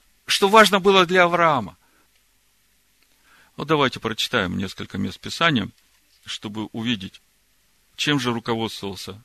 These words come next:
Авраам. Ну, первое Петра три шесть написано:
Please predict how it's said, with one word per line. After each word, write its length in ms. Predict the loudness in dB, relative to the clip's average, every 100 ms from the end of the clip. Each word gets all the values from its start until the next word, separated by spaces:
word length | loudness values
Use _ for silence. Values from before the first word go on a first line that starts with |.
| _
Авраам. 440 | -8 -2 -2 -4 -10 _ _ _ _ _ _ _ _ _ _ _ _ _ _ _ _
Ну, 220 | -2 -2
первое 320 | 2 2 2 0
Петра 420 | -2 2 4 4
три 280 | 0 -6 -4
шесть 520 | -2 -2 -2 -6 -18 -20 -12
написано: 720 | -10 -6 -6 -2 -2 -2